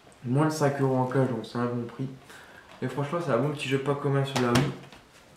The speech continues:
Et ce style-là sur la Wii est vraiment pas commun, donc ça c'est bien. Ensuite, le petit jeu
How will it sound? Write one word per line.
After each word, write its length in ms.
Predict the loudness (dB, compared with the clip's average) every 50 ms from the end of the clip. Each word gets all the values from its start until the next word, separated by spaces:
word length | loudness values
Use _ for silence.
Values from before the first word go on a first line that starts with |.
| -20 -20 -20 -20 -20 -20 -20 -20 -14 -8 -6
Et 60 | -6
ce 160 | -4 -6 -6
style-là 380 | -8 -8 -6 -4 0 2 2 2
sur 160 | 4 4 2
la 100 | 2 2
Wii 220 | 2 2 0 2
est 140 | 2 2 2
vraiment 280 | 2 2 2 0 0 -2
pas 140 | -2 -4 -6
commun, 280 | -6 -6 -6 -6 -6 -6 -6
donc 100 | -8 -8 -8
ça 100 | -8 -10
c'est 200 | -10 -10 -10 -10
bien. 100 | -10 -10 -10 -14 -18 -20 -20 -20 -20 -20 -20 -20 -20 -20 -8 -2
Ensuite, 400 | 0 0 2 0 0 -2 -4 -4
le 60 | -4 -4
petit 260 | -4 -6 -8 -6 -2
jeu 220 | 0 0 0 -2